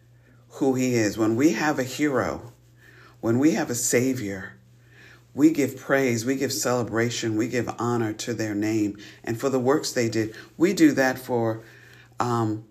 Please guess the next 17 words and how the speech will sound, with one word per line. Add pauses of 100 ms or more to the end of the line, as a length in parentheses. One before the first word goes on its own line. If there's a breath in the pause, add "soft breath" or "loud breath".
(100)
mortal
men,
but
we're
talking
about (500 loud breath)
a
man
who (400 loud breath)
gave
up
his
life,
suffered, (560 soft breath)
bled, (720 soft breath)
and
was,